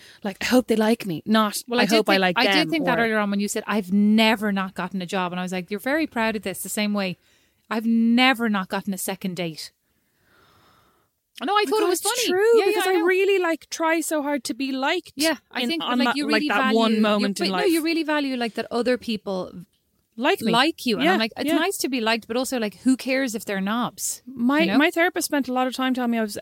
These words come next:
Speaker 1: I was putting too much focus
Speaker 2: Look
Speaker 1: on
Speaker 2: at
Speaker 1: that.
Speaker 2: me,
Speaker 1: Look
Speaker 2: I'm
Speaker 1: at you,
Speaker 2: free.
Speaker 1: free.
Speaker 2: Free.
Speaker 1: Well, not really, actually. I came over here and brought you a bottle of Grand Marnier
Speaker 2: <laughs> Oh my God, I'm
Speaker 1: and
Speaker 2: gonna,
Speaker 1: some
Speaker 2: I'm gonna
Speaker 1: bulbs.
Speaker 2: Venmo you after this.
Speaker 1: Um,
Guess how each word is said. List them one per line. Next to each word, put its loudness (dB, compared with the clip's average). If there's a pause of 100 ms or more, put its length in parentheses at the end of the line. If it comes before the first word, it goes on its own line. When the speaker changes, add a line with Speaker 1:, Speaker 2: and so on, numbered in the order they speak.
Speaker 1:
I -4
was -8 (180)
putting 0
too -4
much -2
focus 2
Speaker 2:
Look 4
Speaker 1:
on 2
Speaker 2:
at 4
Speaker 1:
that. 0
Speaker 2:
me, 2
Speaker 1:
Look 2
Speaker 2:
I'm -
Speaker 1:
at 2
you, 6
Speaker 2:
free. 0
Speaker 1:
free. -2 (280)
Speaker 2:
Free. 0 (140)
Speaker 1:
Well, -2
not -4
really, -2
actually. -10
I -10
came -2
over 0
here 0
and 0 (180)
brought 0
you -2
a -16
bottle 0
of 0
Grand 2
Marnier 2
Speaker 2:
<laughs> 2
Oh 4
my 2
God, 4
I'm 2
Speaker 1:
and -2
Speaker 2:
gonna, 0
Speaker 1:
some 4
Speaker 2:
I'm 4
gonna 2
Speaker 1:
bulbs. 0 (220)
Speaker 2:
Venmo 0
you 2
after -4
this. -8 (760)
Speaker 1:
Um, 0